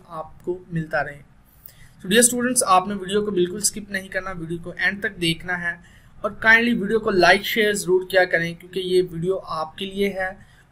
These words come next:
और बहुत मेहनत से ये content आपके लिए जो है वो बनाया जाता है। So, आज हम detail में कुछ टॉपिक्स पे बात करेंगे जिसमें main हमारा एक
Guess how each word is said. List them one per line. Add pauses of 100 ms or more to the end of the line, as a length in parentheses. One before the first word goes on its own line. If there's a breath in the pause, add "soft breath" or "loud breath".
और
बहुत
मेहनत
से
ये
content
आपके
लिए
जो
है
वो
बनाया
जाता
है। (600 loud breath)
So, (100)
आज
हम (100)
detail
में
कुछ
टॉपिक्स
पे
बात
करेंगे (540 soft breath)
जिसमें
main
हमारा
एक